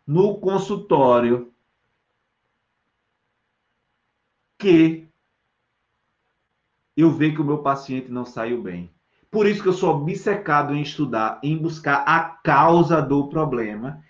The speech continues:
e por isso que eu tô aqui pra ensinar a vocês. Me gera uma angústia, me gera uma ansiedade, e eu só sossego quando eu vou estudar e entender.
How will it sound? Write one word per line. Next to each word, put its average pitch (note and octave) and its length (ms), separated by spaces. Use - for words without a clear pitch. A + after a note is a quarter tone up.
e F#3+ 120
por F#3 220
isso D3+ 200
que D3+ 60
eu C#3+ 120
tô C3+ 160
aqui A2+ 420
pra A#2 180
ensinar G#2+ 440
a G2+ 40
vocês. F#2+ 640
Me E3 140
gera F#3 320
uma G#3 140
angústia, E3+ 520
me E3 140
gera F3+ 260
uma F#3 120
ansiedade, D#3 1040
e C3+ 60
eu C#3+ 120
só C#3+ 260
sossego C3+ 600
quando C3+ 180
eu A#2+ 140
vou A2+ 180
estudar A#2+ 540
e B2+ 180
entender. A#2+ 720